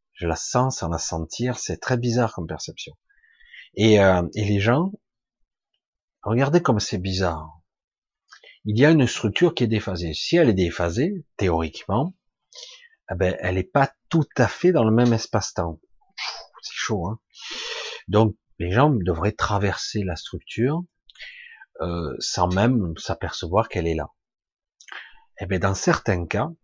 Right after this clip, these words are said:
pas toujours, les gens contournent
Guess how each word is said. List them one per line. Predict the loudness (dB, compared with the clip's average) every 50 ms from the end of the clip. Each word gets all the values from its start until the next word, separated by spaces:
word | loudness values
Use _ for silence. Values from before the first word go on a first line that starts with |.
| _ _ _ _
pas | -8 -8
toujours, | -4 -4 -4 -2 0 -2 -2 -4 -8 -20 _ _ _ _ _ _ _ -20 -20 _ _ _ _ -8
les | 0 4 4 4
gens | 4 4 2 2 2 0 -2 _ _ _ _ _ _ _ _ _
contournent | 2 4 6 6 4 2 0 2 4 4 4 4 2 0 0 0 0 -2 -4 -6 -8